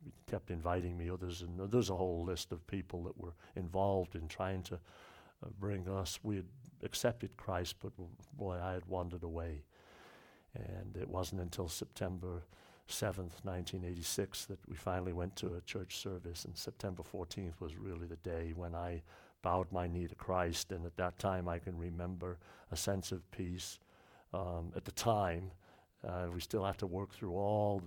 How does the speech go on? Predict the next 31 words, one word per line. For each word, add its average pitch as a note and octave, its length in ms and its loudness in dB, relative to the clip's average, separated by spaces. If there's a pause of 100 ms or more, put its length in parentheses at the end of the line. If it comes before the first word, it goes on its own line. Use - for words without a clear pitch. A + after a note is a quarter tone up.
the E2+ 280 -2
financial F#2+ 800 0 (180)
debt F2 420 -4
and, D#2+ 280 -2 (580)
uh, F2+ 100 -6
the F#2 120 -6
ridiculous F#2+ 720 -2
things F#2 320 -2
you F#2+ 100 0
do F#2+ 240 0
when F2 220 2
you F2 100 0
wander F2+ 380 2
away F2+ 240 2
from F2 240 -6
God. F2 360 4 (640)
Um, F2+ 600 2 (840)
but A2+ 160 8
he A#2 160 10
is B2 160 10
our A#2 140 10
Prince A#2+ 300 4
of A2+ 120 -2
Peace, C#3 360 8
and G#2 100 -2
so G#2+ 380 6 (540)
this B2 180 8
having, B2 500 8
you B2+ 80 6
know, A2+ 240 8
th-, A#2 120 -2